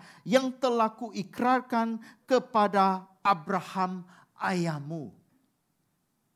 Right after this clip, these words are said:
Jadi first step dalam Ishak menjadi blessed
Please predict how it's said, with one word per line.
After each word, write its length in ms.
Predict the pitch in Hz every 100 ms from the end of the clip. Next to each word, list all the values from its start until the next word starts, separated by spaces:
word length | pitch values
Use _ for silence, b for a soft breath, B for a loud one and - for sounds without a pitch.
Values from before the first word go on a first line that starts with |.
| _ _ _ _ _ _ _ _ _ _ _ _ _ _ _ _ _ _ _ _ _
Jadi 320 | - 254 370
first 720 | - - - 302 - - -
step 320 | - 320 277 -
dalam 720 | 160 220 214 226 247 247 220 - _ _ _ _
Ishak 480 | 349 - - 220 185 - _ _ _ _ _ _ _ _ _ _ _ _ _ _
menjadi 560 | 202 269 196 196 185 202
blessed 720 | 160 131 214 156 - - -